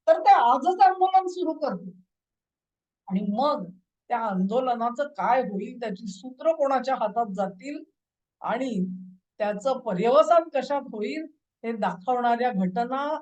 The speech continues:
आज आपल्या शेजारी देशांमध्ये घडलेल्या आहेत. तेव्हा इथे नसलेलं आंदोलन सुरू करायचं आणि त्याच्यासाठी प्रेरक शक्ती म्हणून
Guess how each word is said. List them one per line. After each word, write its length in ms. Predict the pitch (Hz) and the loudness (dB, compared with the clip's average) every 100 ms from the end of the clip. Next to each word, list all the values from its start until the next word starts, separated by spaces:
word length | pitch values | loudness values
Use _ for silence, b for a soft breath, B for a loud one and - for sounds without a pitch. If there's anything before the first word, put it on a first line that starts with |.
| _ | _
आज 320 | 185 214 233 - - | -4 -2 -2 -6 -8
आपल्या 480 | 175 185 196 233 254 | -8 -6 -2 0 0
शेजारी 480 | - 185 196 220 254 | -4 -4 0 -2 -2
देशांमध्ये 640 | 220 214 233 226 226 233 | -8 -6 -4 -4 -4 -4
घडलेल्या 480 | 190 185 202 214 202 | -2 -2 -2 -2 -2
आहेत. 240 | 175 180 - _ _ _ _ - | -2 -6 -10 _ _ _ _ -8
तेव्हा 380 | 214 233 330 339 | -4 0 0 0
इथे 360 | 240 233 294 339 | -4 -8 -2 -2
नसलेलं 760 | 311 220 190 - 240 254 311 370 | -2 -2 -2 -4 0 6 8 8
आंदोलन 560 | 349 330 320 330 330 | 6 4 2 0 0
सुरू 260 | - 277 277 | -4 -8 -6
करायचं 600 | 269 220 196 185 247 - _ _ _ _ - | -4 -2 -2 -4 -8 -10 _ _ _ _ -6
आणि 260 | 220 277 | -4 -4
त्याच्यासाठी 1040 | 285 254 220 196 285 294 285 214 214 285 - | -4 0 0 2 -2 0 0 -2 -6 -14 -10
प्रेरक 420 | 214 240 277 339 339 | -4 2 4 2 0
शक्ती 580 | - 247 214 _ 339 320 | -4 -4 -4 _ -10 -4
म्हणून 440 | 247 294 311 226 | -2 0 0 0